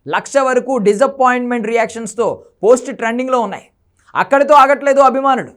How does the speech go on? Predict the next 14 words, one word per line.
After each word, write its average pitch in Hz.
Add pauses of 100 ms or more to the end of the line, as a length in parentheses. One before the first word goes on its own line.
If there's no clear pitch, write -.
(300)
ఆ 151
పోస్ట్ 190
డిలీట్ 226
చేయమని 247 (220)
డిమాండ్ 233
చేస్తున్నారు. 185 (420)
ఈ 185
డిస్కషన్ 294
చూసి 277 (160)
మిగిలిన 339
హీరోల 294
ఫ్యాన్స్ 269
షాక్ 277
తిన్నారు. 208